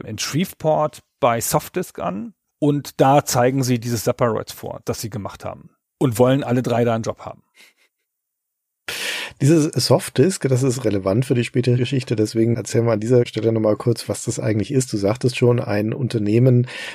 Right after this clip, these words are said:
Speaker 2: ein Softwareunternehmen vor allen Dingen, das Diskettenmagazine vertreibt. Das ist eine der populären Vertriebsformen in den achtziger Jahren für so Spiele, die unterhalb des Mainstream-Marktes laufen.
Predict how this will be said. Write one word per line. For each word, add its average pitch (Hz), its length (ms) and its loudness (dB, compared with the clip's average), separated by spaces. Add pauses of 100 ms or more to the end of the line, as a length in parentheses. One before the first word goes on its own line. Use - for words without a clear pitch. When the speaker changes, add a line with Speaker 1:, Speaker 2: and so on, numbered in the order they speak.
(140)
Speaker 2:
ein 107 60 -6
Softwareunternehmen 113 920 0
vor - 160 -8
allen 110 180 0
Dingen, 113 220 0
das 104 160 0
Diskettenmagazine 98 1300 0
vertreibt. - 800 -4 (320)
Das 117 160 2
ist 151 120 2
eine 135 280 4
der 127 160 4
populären 123 560 2
Vertriebsformen 123 920 0
in 127 120 -2
den 110 140 -2
achtziger 117 460 -2
Jahren 98 400 0
für 107 460 2
so 110 100 0
Spiele, 113 340 0
die 107 220 2
unterhalb 120 580 2
des - 180 -4
Mainstream-Marktes 87 960 -4
laufen. - 500 -4